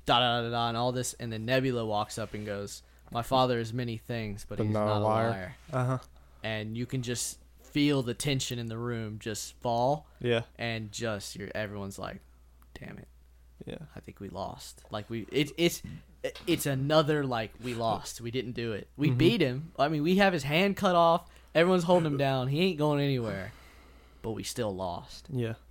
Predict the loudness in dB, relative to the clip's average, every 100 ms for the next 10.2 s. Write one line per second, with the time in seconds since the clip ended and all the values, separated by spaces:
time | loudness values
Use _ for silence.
0 | -10 -6 -4 -4 -4 -2 0 0 0 0
1 | 2 4 6 6 2 -6 -20 -20 -20 -6
2 | 2 4 4 2 -4 -2 -2 -2 -12 -20
3 | -20 -20 -20 -20 -10 -6 -2 -2 -4 -6
4 | -4 0 0 -2 -4 -4 -4 -4 -8 -6
5 | -4 -4 -6 -12 -16 -16 -4 -2 -2 -6
6 | -4 -2 -2 -4 -6 -6 -8 -10 -12 -14
7 | -6 0 2 2 0 -2 -6 -6 -10 -8
8 | -10 -12 -18 -20 -18 -16 -18 -20 -20 -20
9 | -20 -20 -16 -2 2 4 6 6 6 4
10 | 2